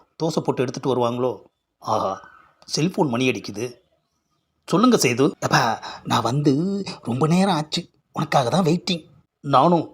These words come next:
ஹோட்டலுக்கு வந்து ரொம்ப நேரம் ஆச்சு சேது, நெய் தோசை ஆர்டர் பண்ணிட்டு வெயிட் பண்ணிக்கிட்டு இருக்கேன். ஏய்யா, நான் எவ்வளவு சீரியஸா வாழ்க்கை பிரச்சனையை சொல்றேன், நீ வயிற்று பிரச்சனை சொல்றியேய்யா.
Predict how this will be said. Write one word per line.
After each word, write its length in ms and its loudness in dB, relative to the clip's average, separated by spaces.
ஹோட்டலுக்கு 460 2
வந்து 180 2
ரொம்ப 260 2
நேரம் 260 4
ஆச்சு 200 0
சேது, 320 -2
நெய் 200 0
தோசை 220 0
ஆர்டர் 280 2
பண்ணிட்டு 300 -2
வெயிட் 260 -2
பண்ணிக்கிட்டு 320 -2
இருக்கேன். 260 -10
ஏய்யா, 260 0
நான் 220 -4
எவ்வளவு 360 -4
சீரியஸா 420 -2
வாழ்க்கை 360 -2
பிரச்சனையை 380 -6
சொல்றேன், 400 -4
நீ 220 -2
வயிற்று 400 -2
பிரச்சனை 380 -2
சொல்றியேய்யா. 640 -6